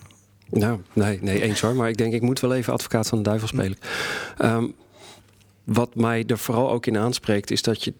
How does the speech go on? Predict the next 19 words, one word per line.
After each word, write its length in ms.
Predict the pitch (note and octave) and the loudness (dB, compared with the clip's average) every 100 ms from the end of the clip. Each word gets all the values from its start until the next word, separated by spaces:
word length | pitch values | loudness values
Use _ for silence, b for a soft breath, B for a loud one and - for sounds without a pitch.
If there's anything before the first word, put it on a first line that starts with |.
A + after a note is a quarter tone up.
| _ _ | _ _
dan 160 | - A2+ | 0 2
in 60 | A2 | 2
ieder 180 | B2+ C#3+ | 0 -2
geval 340 | - - A#2 | -2 0 2
nog 200 | A2 - | 0 -2
een 100 | G#2+ - | -6 0
kans 300 | C3 D3 - | 2 2 0
hebt 340 | G#2+ - - | -2 -2 -2
om, 320 | A#2+ A2 G#2+ - B B B B _ | 2 2 0 -4 B B B B _
eh, 300 | - G#2 G#2 | 0 0 0
een 160 | - G#2 | 0 0
jongere 440 | G#2 A#2 G#2+ G2+ - | 0 0 0 -2 -2
ook 240 | A2 - | -4 -2
een 60 | G#2+ | 2
klein 240 | A#2 C3+ | 2 2
beetje 420 | A#2+ G#2+ - G2+ B B B B - | 0 0 0 -2 B B B B -2
te 140 | - | 2
leren 560 | G#2+ A2+ A2+ G#2+ G2+ G2 - - | 2 2 0 0 -2 -4 -12 -2
leren. 460 | A2 C3+ A#2+ F2 | 0 2 0 -6